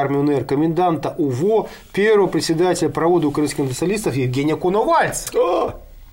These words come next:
Speaker 1: Это тот, кото-, это тот, кого товарищ Судоплатов грохнул. Конфетки очень любил кушать и поплатился за это. Он любил сладкое, видишь? Его нет. Ну, бог с ним.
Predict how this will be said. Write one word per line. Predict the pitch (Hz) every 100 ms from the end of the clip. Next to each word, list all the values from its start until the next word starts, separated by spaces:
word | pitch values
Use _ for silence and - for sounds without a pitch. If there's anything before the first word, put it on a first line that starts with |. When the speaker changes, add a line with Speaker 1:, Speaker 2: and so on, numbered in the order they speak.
| -
Speaker 1:
Это | 131 190
тот, | 190
кото-, | 165 175
это | 151 165
тот, | 180
кого | 165 156
товарищ | 151 143
Судоплатов | 156 165 139 107 113
грохнул. | 117 - 104 - -
Конфетки | 147 139 135 131
очень | 110 113
любил | 113 113
кушать | 113 196 123 -
и | 110 104 101
поплатился | - 117 139 127 107
за | 107
это. | 101 - - - - - - - - - - - - - - - - - - - - -
Он | 123
любил | 147 156
сладкое, | - 117 95 - - - -
видишь? | 143 131 - - - - - - -
Его | 110 120 127
нет. | 104 87
Ну, | 202
бог | 233 233 -
с | -
ним. | 95